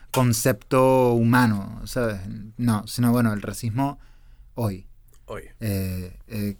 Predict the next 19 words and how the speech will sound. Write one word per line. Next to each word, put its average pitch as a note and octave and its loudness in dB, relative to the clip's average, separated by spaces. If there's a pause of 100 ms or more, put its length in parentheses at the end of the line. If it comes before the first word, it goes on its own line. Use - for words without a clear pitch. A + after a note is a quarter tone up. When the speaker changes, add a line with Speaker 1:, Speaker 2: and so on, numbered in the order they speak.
Speaker 1:
con G#2+ -2
el G#2 -2
que - -12
estamos A#2 4
lidiando G#2+ 4
hoy. G2+ -8 (840)
Eh, G#2 -2 (560)
entonces, B2 4
sí, A#2 0
bueno, F2+ -4
yo G#2 -8
siento B2+ -2
que B2+ 0
deberíamos A2 0 (380)
irnos A2+ 0
un A2+ -2
poco A2 -8
hacia F#2+ -10
atrás, A#2+ -6